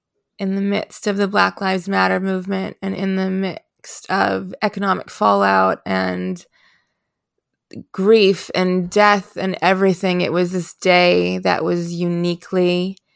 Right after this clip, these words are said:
ours. And I happened to go to this amazing day party at Fort Greene Park that was organized by this group called The Layout. And it was a meditation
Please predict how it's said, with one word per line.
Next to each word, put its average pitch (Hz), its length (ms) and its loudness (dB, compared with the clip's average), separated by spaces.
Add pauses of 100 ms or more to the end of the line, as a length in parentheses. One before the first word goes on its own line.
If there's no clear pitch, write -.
(300)
ours. 170 840 4
And 165 600 -2
I 170 120 0
happened 170 480 -2
to 180 100 -6
go 170 720 0
to 165 760 -2 (480)
this 165 160 -10
amazing 170 880 -2 (680)
day 185 300 2
party 175 680 0
at 180 180 -8
Fort - 280 0
Greene 190 220 -2
Park 185 500 -4 (320)
that 196 100 -4
was 185 160 -4
organized 180 680 -2
by 190 180 -4
this 185 380 -8
group 196 320 -6
called 196 240 -6
The 196 80 -2
Layout. 190 680 0
And 196 140 -4
it 190 100 -6
was 190 380 -4 (440)
a 190 60 -6
meditation 214 1120 -2